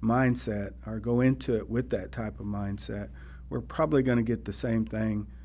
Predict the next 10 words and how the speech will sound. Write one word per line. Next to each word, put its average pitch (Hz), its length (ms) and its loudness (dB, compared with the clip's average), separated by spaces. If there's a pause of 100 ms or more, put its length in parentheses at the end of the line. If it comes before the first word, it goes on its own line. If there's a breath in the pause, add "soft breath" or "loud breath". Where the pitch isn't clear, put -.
(380 loud breath)
uh, - 160 -6
that 110 200 -6
we 107 160 -4
had 104 440 -2 (580 soft breath)
before, 127 360 2
which 113 220 -2
is 110 200 -4 (160)
an 113 100 0
employee 104 560 0
mindset. 87 600 -8